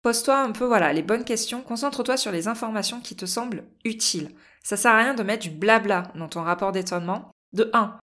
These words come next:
tu vas perdre du temps à le rédiger. De deux, tu vas perdre du temps au niveau de la lecture ou de la présentation aux personnes à qui tu vas l'adresser. Donc on reste focus, on reste synthétique,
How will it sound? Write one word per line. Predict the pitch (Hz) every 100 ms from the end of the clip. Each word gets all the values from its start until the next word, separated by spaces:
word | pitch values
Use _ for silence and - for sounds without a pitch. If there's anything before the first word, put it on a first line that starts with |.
| _ -
tu |
vas | 185
perdre | 190 185
du | -
temps | 196
à |
le | 170
rédiger. | 165 156 160 180 - _ _ -
De | 170
deux, | 185 226 269 269
tu | -
vas | 185
perdre | 185 196 180
du | -
temps | - 240 226
au | 185
niveau | 175 190
de |
la | 170
lecture | 170 185 226
ou |
de | 190
la | 170
présentation | - 180 180 185 180 285 202
aux |
personnes | 185 190 - 285
à | 202
qui | 180
tu | - 185
vas | 190
l'adresser. | 196 180 170 - - _ _ _ _ -
Donc | 202 -
on | 202
reste | 185 - -
focus, | 302 302 240 220 - -
on | 180
reste | 170 175 -
synthétique, | - 208 214 269 269 240 233 -